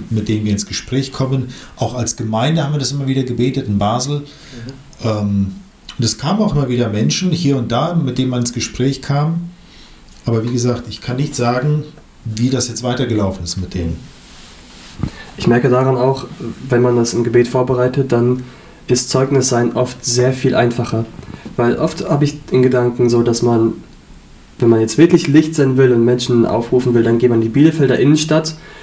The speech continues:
Speaker 3: und spricht wildfremde Leute an. Aber das ist nicht jedermanns Sache.
Speaker 1: Mhm.
Speaker 3: Also das ist überhaupt nicht mein Ding,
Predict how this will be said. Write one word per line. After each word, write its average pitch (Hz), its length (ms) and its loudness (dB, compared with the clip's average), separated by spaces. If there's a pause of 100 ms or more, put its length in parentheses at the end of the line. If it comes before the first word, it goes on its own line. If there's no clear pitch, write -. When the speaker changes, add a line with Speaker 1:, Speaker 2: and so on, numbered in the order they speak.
(160)
Speaker 3:
und 127 120 2
spricht - 380 0
wildfremde 139 460 4
Leute 120 380 2
an. 120 160 0
Aber 135 180 2
das - 360 -2
ist - 220 0
nicht 139 180 4
jedermanns 131 440 4
Sache. 139 300 0
Speaker 1:
Mhm. 113 40 0
Speaker 3:
Also 117 280 4
das 123 180 -2
ist 120 120 0
überhaupt 120 240 0
nicht 120 140 -2
mein 131 240 4
Ding, 127 280 4